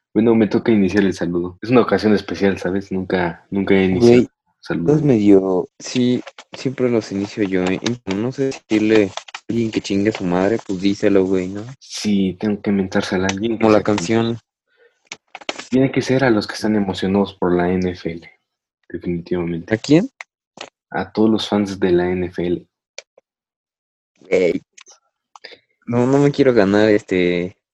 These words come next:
Speaker 2: amigos, güey, pero, pues, la, a mí no me gusta la N F L, güey. Es como,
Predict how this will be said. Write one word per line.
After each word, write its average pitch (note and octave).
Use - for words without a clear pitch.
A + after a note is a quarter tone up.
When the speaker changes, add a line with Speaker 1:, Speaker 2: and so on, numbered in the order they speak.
Speaker 2:
amigos, A2
güey, F2+
pero, F#2
pues, G2+
la, G2+
a -
mí A#2+
no E3
me C3
gusta B2+
la G#2+
N A2
F A#2+
L, F2+
güey. E2+
Es -
como, A2